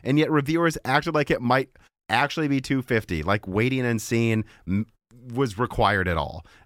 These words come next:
Seriously, and again, I need to emphasize this, guys. Not just me, Gamers Nexus, and, and, and I think after that it was backed up by more sources. I forgot who, uh, more websites as well. They couldn't make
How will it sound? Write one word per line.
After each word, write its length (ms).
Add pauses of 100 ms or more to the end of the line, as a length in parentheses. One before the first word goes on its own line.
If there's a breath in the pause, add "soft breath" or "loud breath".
Seriously, 420
and 120
again, 160
I 60
need 100
to 100
emphasize 400
this, 140
guys. 260 (880)
Not 340 (180)
just 260
me, 160
Gamers 400
Nexus, 560 (720)
and, 220
and, 160
and 100
I 60
think 260
after 320
that 120
it 40
was 100
backed 280
up 60
by 120
more 240
sources. 380
I 80
forgot 340
who, 200
uh, 340
more 280
websites 480
as 140
well. 320 (460 soft breath)
They 180
couldn't 400
make 320